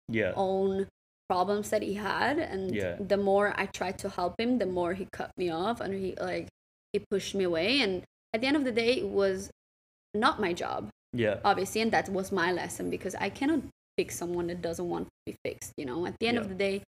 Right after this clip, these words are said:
Speaker 2: nobody can help you out of the depression. Nobody can help you to get healthy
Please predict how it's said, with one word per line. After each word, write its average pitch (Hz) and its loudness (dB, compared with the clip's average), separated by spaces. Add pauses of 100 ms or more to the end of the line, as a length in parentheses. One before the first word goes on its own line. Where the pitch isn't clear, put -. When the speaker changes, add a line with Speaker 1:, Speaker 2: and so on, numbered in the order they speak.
(320)
Speaker 2:
nobody 233 4
can 196 -4
help 190 -4
you 196 0
out 185 2
of 185 -6
the 190 0
depression. 233 -2
Nobody 202 0
can 196 -6
help 196 -6
you 196 -4
to 190 -8
get 180 -2
healthy 254 0